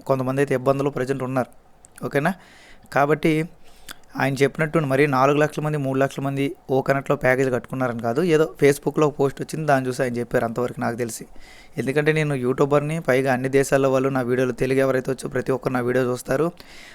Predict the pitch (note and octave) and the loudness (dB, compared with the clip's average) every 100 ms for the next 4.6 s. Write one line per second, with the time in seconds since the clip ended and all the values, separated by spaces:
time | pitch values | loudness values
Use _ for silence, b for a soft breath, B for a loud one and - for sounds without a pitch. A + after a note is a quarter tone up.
0 | B C3 C#3+ D3 C3+ B2+ B2+ C#3 C#3 C#3 | B 0 2 2 2 0 0 0 0 0
1 | C3+ C3+ B2+ B2 B2+ C3 B2+ B2+ C#3 C3 | 2 2 4 2 0 -2 0 0 0 -2
2 | B2 A#2+ C3 B2+ B2 C#3 C3+ B2+ C3 C#3 | -2 -2 -2 -2 -4 -4 -2 0 0 0
3 | C3+ B2 B2 B2+ C3 B2 B2 C3 B2 C3 | 0 -2 0 -2 0 0 0 0 0 0
4 | B2 B2 C3 B2 B2 | 0 -2 -6 -2 -2